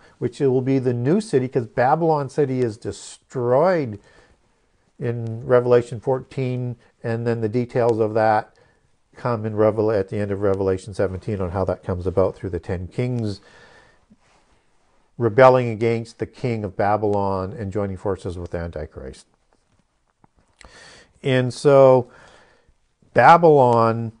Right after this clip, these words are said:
is also the woman and all the allegories and the meanings that we need to get out of this. There's a king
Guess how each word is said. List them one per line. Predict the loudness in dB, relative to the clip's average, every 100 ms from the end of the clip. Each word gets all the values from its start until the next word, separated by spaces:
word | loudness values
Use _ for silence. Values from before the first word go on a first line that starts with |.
| _ _ _
is | -8 -6 0
also | 2 2 2 2 2 2
the | 0
woman | 0 0 -2 -4 -6 -8 -12 _ -20 _ _ _ -14
and | -10 -6
all | 2 6 8 6
the | 6
allegories | 6 6 4 2 2 2 -2
and | -6
the |
meanings | -4 -4 -2 -4 -4
that | -4
we | -4
need | -6 -6
to |
get | 0 0
out | 0 -2
of | -2
this. | 0 -2 -6 -8
There's | -8 -8
a | -10
king | -8 -8 -8